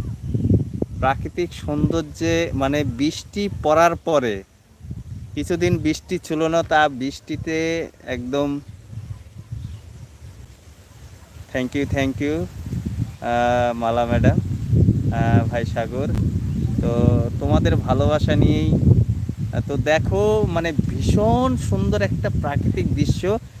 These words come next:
আর এখানে এত হাওয়া হচ্ছে, আহ, না দেখলে বুঝতে পারবে না। আহ, তো আমি সেইখানে এসে বসে আছি,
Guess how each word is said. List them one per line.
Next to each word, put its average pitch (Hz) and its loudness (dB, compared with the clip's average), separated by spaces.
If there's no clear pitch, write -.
আর 123 -4
এখানে 185 -2
এত 127 -2
হাওয়া 180 4
হচ্ছে, 165 -4
আহ, 123 -6
না 131 0
দেখলে 143 -2
বুঝতে 131 -6
পারবে 123 2
না। 131 -2
আহ, - -8
তো 127 0
আমি 139 0
সেইখানে 151 -2
এসে 147 -6
বসে 135 0
আছি, 143 -2